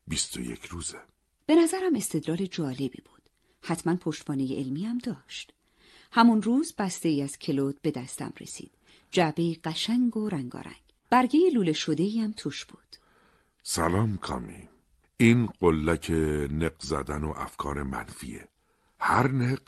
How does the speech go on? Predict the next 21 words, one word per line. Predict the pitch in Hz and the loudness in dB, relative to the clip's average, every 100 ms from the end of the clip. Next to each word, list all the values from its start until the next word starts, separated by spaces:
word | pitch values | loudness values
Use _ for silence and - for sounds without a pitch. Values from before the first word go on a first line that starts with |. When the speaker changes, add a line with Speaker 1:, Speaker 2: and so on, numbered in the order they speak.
| - _ _ _ - | -20 _ _ _ -6
Speaker 1:
مساوی | 92 87 - 67 62 76 78 | 2 2 2 -4 -6 -4 -4
با | 67 69 | -6 -8
انداختن | 76 71 65 64 - 69 69 67 64 73 | -8 -8 -10 -12 -12 -12 -10 -8 -10 -4
یک | 120 156 - 85 | 0 0 -2 -2
یورو | 82 78 78 78 | 0 0 -2 -6
جریمه | - 64 57 92 - | -8 -8 -8 -12 -14
است. | - - - - _ _ _ - | -10 -12 -12 -20 _ _ _ -6
حواست | - 64 - 67 | -4 -2 -6 -6
باشه | 65 - 73 | -8 -8 -8
تقلب | 64 58 57 65 76 | -8 -8 -8 -10 -6
نکنی. | 98 127 90 67 50 - - _ _ _ _ - - | -6 -6 -8 -10 -14 -20 -20 _ _ _ _ -16 -4
سعی | 92 90 | 0 0
کن | 87 - 82 73 - - - | 0 -2 -2 -4 -10 -14 0
هر | 143 147 | 2 2
طور | - 69 67 62 | -4 -6 -6 -4
شده | - 85 90 139 127 _ - - _ | -4 -2 -2 -2 -4 _ -20 -20 _
قلکت | - 85 80 98 123 - 101 - | 0 0 0 -4 -6 -4 -6 -6
پر | - 80 78 73 | -14 -8 -6 -6
نشه، | 69 - - - - _ _ _ - _ | -8 -8 -8 -10 -12 _ _ _ -20 _
چون | - 87 76 | -2 0 0
واقعاً | 67 82 78 69 71 80 78 | -2 0 0 0 0 0 0